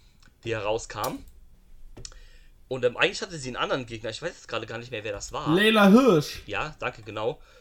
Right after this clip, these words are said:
Speaker 1: Äh, sollte eigentlich gegen Layla Hirsch antreten, aber die musste absagen. Das ist gar nicht klar, warum, aber ist auch egal. Es wurde einfach gesagt, ja,
Speaker 2: Äh,
Speaker 1: nee.
Speaker 2: wegen, äh, sie musste absagen, äh, because of, äh, scheiß Wetter.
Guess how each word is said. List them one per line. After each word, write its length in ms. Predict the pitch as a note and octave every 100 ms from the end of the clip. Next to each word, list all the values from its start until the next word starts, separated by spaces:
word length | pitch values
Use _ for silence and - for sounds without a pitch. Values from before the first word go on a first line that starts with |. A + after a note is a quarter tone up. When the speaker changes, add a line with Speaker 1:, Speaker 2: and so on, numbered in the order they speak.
| _ _
Speaker 1:
Äh, 140 | A2
sollte 220 | A2+ C3
eigentlich 260 | A#2 A#2 -
gegen 160 | A2+
Layla 220 | A2 A#2 A2+
Hirsch 180 | E3+
antreten, 380 | A#2 A2+ - A#2
aber 120 | A2+
die 140 | A2 B2
musste 460 | C#3 C#3+ A#2 -
absagen. 1300 | C3 - - A2 G2+ G#2 G#2+ _ - A#2 A#2+ B2 A#2 - -
Das 120 | G#2+
ist 120 | G#2
gar 120 | - G#2+
nicht 200 | G2 -
klar, 320 | - G2 F#2
warum, 240 | G2 A2+
aber 160 | A2 G2
ist 140 | -
auch 100 | -
egal. 240 | G2+ G2+ G#2+
Es 140 | -
wurde 160 | A2 A2
einfach 160 | G#2+
gesagt, 240 | G2 G2 -
ja, 60 |
Speaker 2:
Äh, 20 | G#3
Speaker 1:
nee. 80 | F3+
Speaker 2:
wegen, 300 | A3+ G#3 G3
äh, 420 | D#3 F3+ F3 E3+
sie 180 | D3 F#3+
musste 280 | G#3 -
absagen, 880 | - - - E3+ D#3+ E3+ F3 F3+ E3+
äh, 460 | D#3 D#3+ D#3+ D#3 D#3 - _ _ _ _ _
because 680 | - D#3 - F#3+ F#3 F#3+ -
of, 500 | E3 E3+ E3 - -
äh, 380 | - D#3 D#3 D3+ D3
scheiß 440 | - - F3+ F3+ -
Wetter. 500 | F3 F3 C#3 E3+